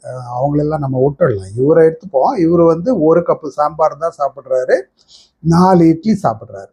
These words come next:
இந்த நாலு இட்லி ஒரு கப் சாம்பார்ல இருந்து எவ்வளோ கலோரிஸ் கிடைக்கும்?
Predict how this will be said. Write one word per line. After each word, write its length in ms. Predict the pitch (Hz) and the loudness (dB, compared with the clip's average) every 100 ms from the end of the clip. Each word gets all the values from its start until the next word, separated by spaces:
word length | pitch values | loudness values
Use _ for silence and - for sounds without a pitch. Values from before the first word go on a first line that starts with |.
| _ _ _ - | _ _ _ -8
இந்த 280 | 160 190 | 0 4
நாலு 440 | 180 170 196 233 220 | 4 4 4 4 2
இட்லி 280 | 202 - 254 | 0 0 2
ஒரு 180 | 202 | 4
கப் 320 | 190 180 - 165 | 2 0 0 0
சாம்பார்ல 400 | 180 180 175 170 | 2 2 4 2
இருந்து 200 | 180 175 | 2 2
எவ்வளோ 280 | 160 165 160 | 4 2 2
கலோரிஸ் 420 | 147 156 151 147 | 0 0 -2 -6
கிடைக்கும்? 400 | 135 123 120 120 | -8 -8 -8 -12